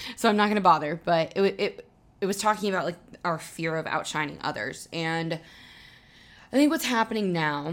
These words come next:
and why this dream has become so persistent and so what feels constant now is there is a s-, there's still a lot of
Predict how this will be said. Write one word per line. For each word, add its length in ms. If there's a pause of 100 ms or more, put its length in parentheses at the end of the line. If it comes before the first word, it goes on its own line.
(420)
and 220
why 380
this 180
dream 380
has 200
become 300
so 180
persistent 920
and 160
so 420
what 260
feels 440
constant 500
now 480
is 560 (600)
there 160
is 160
a 60
s-, 420
there's 260
still 400
a 60
lot 240
of 160